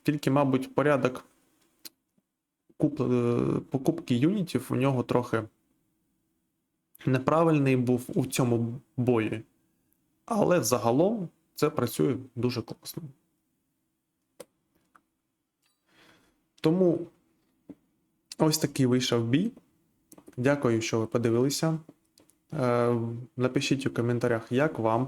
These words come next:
подобається чи таке розташування, чи зіграли би в такий бій, як би ви законтрили такий, е,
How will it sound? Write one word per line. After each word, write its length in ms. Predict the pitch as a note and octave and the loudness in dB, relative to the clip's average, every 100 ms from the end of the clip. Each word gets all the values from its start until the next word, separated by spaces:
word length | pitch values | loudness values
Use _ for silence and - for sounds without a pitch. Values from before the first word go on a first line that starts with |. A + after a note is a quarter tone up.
| - | -2
подобається 640 | B2 D#3+ E3+ B2+ B2+ A#2+ | 0 2 2 0 0 -4
чи 140 | - - | -6 -6
таке 240 | A#2 A#2 | -2 0
розташування, 840 | A#2+ - C#3 B2+ A2 A2 A#2 C3+ C#3 _ _ E3 | -2 -2 -4 0 0 0 0 -2 -4 _ _ 0
чи 60 | |
зіграли 400 | D#3+ C3+ A2 A2+ | 2 2 2 2
би 140 | A#2 B2+ | 2 0
в 60 | |
такий 300 | C3 B2+ C3+ | -2 -2 0
бій, 260 | B2+ C3+ C#3 - _ _ - _ - | 2 0 -2 -10 _ _ -20 _ -2
як 220 | B2 D3 | 0 2
би 80 | E3+ | 2
ви 100 | D#3 | 2
законтрили 600 | C3 B2+ B2 A2+ C3+ C#3+ | 2 0 0 0 0 0
такий, 480 | C#3 C3+ C#3 C#3 C#3 _ - - - - - - - | 0 -2 0 0 -2 _ -20 -20 -20 -20 -20 -10 -4
е, 300 | A#2 A#2+ | -2 -2